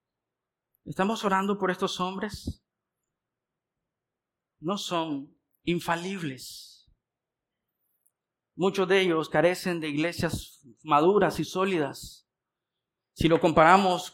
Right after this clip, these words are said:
con, con ustedes, con esta iglesia, ¿solemos orar por ellos?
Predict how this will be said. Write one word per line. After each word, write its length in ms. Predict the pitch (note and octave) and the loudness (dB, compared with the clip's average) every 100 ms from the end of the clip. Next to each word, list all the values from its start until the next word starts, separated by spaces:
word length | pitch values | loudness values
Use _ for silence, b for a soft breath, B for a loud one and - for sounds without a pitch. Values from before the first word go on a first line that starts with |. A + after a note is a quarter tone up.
| - | -8
con, 400 | E3+ D#3 D#3+ - | -6 -6 -10 -2
con 160 | E3+ | 0
ustedes, 580 | D#3 - A3 F#3+ C3+ - - - _ _ _ _ | 2 2 0 0 -4 -2 -4 -4 _ _ _ _
con 160 | - E3+ | -2 0
esta 160 | E3+ F#3+ | 2 2
iglesia, 640 | F#3 G#3 G#3 D#3+ C3 - _ _ _ _ _ _ _ _ | 4 2 0 -2 -4 -8 _ _ _ _ _ _ _ _
¿solemos 520 | - D#3+ F3+ G#3+ G3 | -2 4 4 4 4
orar 240 | F#3+ G3 | 2 2
por 140 | G3 F3+ | 2 2
ellos? 640 | G3 A3+ - - - - | 2 -4 -12 -16 -18 -20